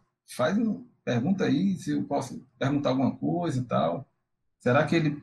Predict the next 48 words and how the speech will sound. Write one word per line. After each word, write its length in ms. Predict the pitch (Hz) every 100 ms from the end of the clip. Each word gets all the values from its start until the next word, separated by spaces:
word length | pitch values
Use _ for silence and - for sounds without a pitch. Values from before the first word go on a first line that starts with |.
| -
vai, 300 | 117 135 -
vai 180 | 135 135
me, 160 | 127
vai 380 | - 123 120 123 - _ _ _
me 60 | 117
escutar? 720 | - - - 143 180 175 147
Será 260 | - 131 143
que 80 | 147
ele 160 | 139
vai 140 | 131 131
atender 540 | 120 113 123 175 165
e 20 |
tal?" 400 | - 147 170 - _ _ _
E 60 | 165
eu 40 |
disse, 260 | 170 156 -
"Cara, 400 | 180 180 - - _ _ _ _
liga 320 | 127 151 170 -
pro 140 | 147
Osmar 340 | 127 139 147
que 80 | -
ele 280 | 151 151 151
é 100 | 147 - _ _ _ _ _
fenomenal. 560 | 143 160 170 151 107 -
Você 140 | 120
vai 180 | 135 131
ver, 180 | 127 -
você 80 |
vai 160 | 135 127
conhecer 400 | 127 127 - 139
ele, 320 | 147 151 156 - _ _ -
e 60 | 123
vou 180 | 131
te 140 | - 131
dar 140 | 139
o 60 | 135
número 260 | 135 127
aqui, 540 | 120 - 139 160 180 156 127
vou, 220 | 131 -
vou 100 | 131
ligar 220 | 123 127 127
pra 80 |
ele 100 | 127
dizer 140 | 127 123
que 60 |
você 100 | -
vai 100 | 117
falar." 400 | 120 117 120 117